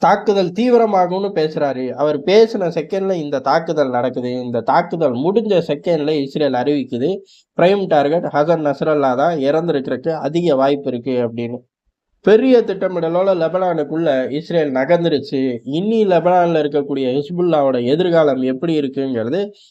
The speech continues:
அடுத்த ஒரு கவுண்டை ஓபன் பண்ணாதான், ஈரான் நேரடி தாக்குதலுக்குள்ள வந்தாதான். அப்படி வந்ததுக்கு அப்புறம் ஈரான்ல உள்ள உச்சபட்ச அதிகாரத்துல உள்ளவர்களோட நிலைமை எப்படி இருக்குங்கிறது கடவுளுக்கு தான் வெளிச்சம். ஏன்னா அமெரிக்காவும் சேர்ந்து இறங்கும். ஆரம்பிச்சது என்னமோ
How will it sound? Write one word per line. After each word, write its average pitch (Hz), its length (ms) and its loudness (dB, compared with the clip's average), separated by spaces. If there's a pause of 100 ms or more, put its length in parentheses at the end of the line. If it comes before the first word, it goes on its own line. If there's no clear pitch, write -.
(140)
அடுத்த 233 460 4
ஒரு 180 180 2
கவுண்டை 175 420 0
ஓபன் 151 320 -2
பண்ணாதான், 127 520 -4
ஈரான் 190 420 4
நேரடி 170 420 2
தாக்குதலுக்குள்ள 135 720 -2
வந்தாதான். 131 540 0
அப்படி 147 240 -2
வந்ததுக்கு 180 520 2
அப்புறம் 135 320 2 (460)
ஈரான்ல 208 560 4
உள்ள 160 300 0
உச்சபட்ச 175 640 -2
அதிகாரத்துல 160 640 2
உள்ளவர்களோட 135 720 0
நிலைமை 160 420 2 (120)
எப்படி 139 300 -2
இருக்குங்கிறது 127 720 -2 (500)
கடவுளுக்கு 165 480 4
தான் 156 180 4
வெளிச்சம். 127 360 -2
ஏன்னா 160 240 2
அமெரிக்காவும் 170 640 2
சேர்ந்து 190 380 0
இறங்கும். 127 440 0 (1000)
ஆரம்பிச்சது 185 720 4
என்னமோ 165 440 0